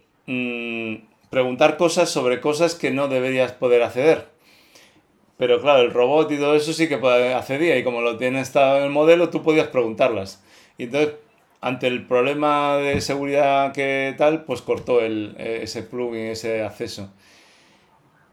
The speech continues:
Y pa-, parece que hay un movimiento de,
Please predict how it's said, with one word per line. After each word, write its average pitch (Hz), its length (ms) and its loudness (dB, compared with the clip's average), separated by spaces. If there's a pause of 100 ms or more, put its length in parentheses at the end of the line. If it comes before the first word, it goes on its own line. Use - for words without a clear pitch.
Y 139 580 -2
pa-, 143 420 2
parece 147 280 4
que 170 60 6
hay 165 80 8
un 165 80 0
movimiento 170 920 2 (300)
de, 127 320 -6